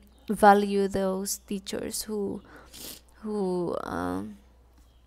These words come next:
still, uh, want to work in Native Camp. Meron sila mga incentives.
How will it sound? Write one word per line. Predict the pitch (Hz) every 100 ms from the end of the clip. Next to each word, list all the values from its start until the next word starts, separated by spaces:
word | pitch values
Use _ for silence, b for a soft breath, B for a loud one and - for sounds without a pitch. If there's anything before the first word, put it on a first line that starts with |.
| - - - - - - -
still, | - - 233 214 196 220 - B B B B B B - -
uh, | 214 196 190
want | 196 202 196
to | 220
work | 202 190 - - - -
in | 214 214
Native | 208 202 - 196
Camp. | - 214 - - - - - b b b b b b b b b b - -
Meron | 220 226 247
sila | 254 220
mga | 208 202
incentives. | 202 196 196 190 - 208 - - -